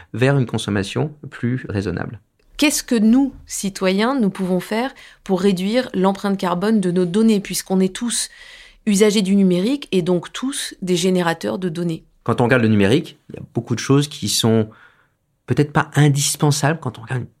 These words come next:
Speaker 1: pyramide de Maslow, est-ce que, euh, regarder, euh, des vidéos à deux heures du matin est indispensable ? Est-ce que passer, euh, trois heures sur son jeu numérique est indispensable ? Est-ce que stocker, euh, les, euh, dix selfies que j'ai pris à peu près en même temps et qui représentent la même chose est indispensable ? Eh bien, je pense qu'on doit tous avoir cette conscience,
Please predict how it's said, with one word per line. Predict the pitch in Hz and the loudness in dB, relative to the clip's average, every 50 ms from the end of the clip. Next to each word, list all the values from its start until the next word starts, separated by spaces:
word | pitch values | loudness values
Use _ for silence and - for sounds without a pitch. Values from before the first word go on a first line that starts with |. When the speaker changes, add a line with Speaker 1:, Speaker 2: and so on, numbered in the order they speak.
| - | -6
Speaker 1:
pyramide | - - 135 139 143 151 147 | 0 0 2 2 4 2 2
de | 135 131 | 2 2
Maslow, | 120 123 127 - - - 131 139 165 165 - | 2 2 0 -2 -2 0 2 2 2 2 2
est-ce | 113 107 - - | 0 0 -2 -2
que, | - 127 | 0 2
euh, | 139 151 156 156 143 131 123 117 117 113 110 110 107 110 104 | 2 4 6 6 6 6 6 6 6 6 6 6 6 4 4
regarder, | 101 123 123 113 120 117 120 117 127 143 151 | 2 2 0 0 2 0 0 2 2 4 4
euh, | 143 123 107 | 4 4 4
des | 110 113 | 2 0
vidéos | 110 120 123 120 127 120 120 127 147 151 | 0 -2 -2 0 2 2 4 4 4 4
à | 131 | 2
deux | 110 120 123 | 2 2 2
heures | 127 131 123 | 2 2 2
du | 127 | 2
matin | 120 113 107 - 135 135 | 0 0 0 0 0 -2
est | 131 135 | 0 0
indispensable ? | 123 110 120 - - 131 123 120 - 110 120 143 151 151 - - - - - _ - | -2 -2 -2 -2 -2 -2 -2 0 0 0 0 0 0 -4 -10 -16 -18 -18 -18 _ -6
Est-ce | 113 101 - | -6 -2 0
que | - | 0
passer, | 143 147 123 113 - - 139 139 143 | 2 2 2 0 2 2 2 4 4
euh, | 127 113 113 113 101 | 6 6 4 4 2
trois | - - - 123 120 123 | 0 0 0 0 2 2
heures | 139 147 147 | 2 2 0
sur | - - 117 110 | -2 -4 -4 -6
son | - - 131 120 117 120 117 113 | -4 -4 -2 -2 -2 0 0 0
jeu | 113 104 113 123 135 139 135 127 | 0 0 2 2 4 4 4 4
numérique | 120 120 120 120 113 110 117 147 151 143 | 2 2 2 2 2 2 0 0 0 -2
est | 120 - 123 | 0 0 0
indispensable ? | 120 120 127 - - 139 131 - - 113 127 139 - - - - - - - | -2 -2 -2 -2 0 0 0 2 2 0 0 0 -4 -10 -16 -18 -18 -12 -2
Est-ce | - 110 - - | -2 -2 -2 2
que | - 151 151 147 135 120 | 2 4 6 6 4 4
stocker, | - - - 151 147 143 - 156 160 170 175 165 135 | 2 2 2 2 2 2 0 2 4 4 4 6 6
euh, | 117 110 110 110 110 | 6 6 6 6 4
les, | 113 113 117 131 135 139 120 | 4 4 4 4 4 4 4
euh, | 104 104 | 4 2
dix | 107 127 151 | 2 0 0
selfies | 147 - 165 135 131 - - 180 | 2 2 2 0 0 0 -4 -4
que | 151 139 | -2 -2
j'ai | 123 117 | -2 -2
pris | - - 156 147 | -2 0 2 2
à | |
peu | - - 156 | 2 2 0
près | - - - | -2 0 0
en | 160 143 | 2 4
même | 131 131 127 | 4 2 2
temps | 127 - 160 | 2 2 0
et | 156 | 0
qui | 147 - 214 | 2 0 -2
représentent | - 135 131 127 - | 0 0 0 0 0
la | 117 | 0
même | 110 127 131 | 0 0 0
chose | - - 139 147 147 | 0 0 0 0 2
est | 135 - - | 0 0 0
indispensable ? | 123 117 120 - - 123 117 - 107 98 135 143 | -2 -2 -2 -4 -4 -4 -2 -2 -2 -2 -2 -4
Eh | - - - - - - - | -8 -14 -16 -16 -16 -8 0
bien, | 120 127 | 2 2
je | 127 - | 2 2
pense | - 175 175 | 2 0 0
qu'on | - - 135 | 2 0 2
doit | 123 123 123 | 2 2 0
tous | - - - - 139 | 0 -4 -4 -2 0
avoir | 120 131 131 | 0 0 -2
cette | - - 117 - | -2 -6 -8 -6
conscience, | - - 160 151 147 - - 143 190 196 - - - | -2 -2 0 0 0 0 0 0 -2 -2 -6 -8 -14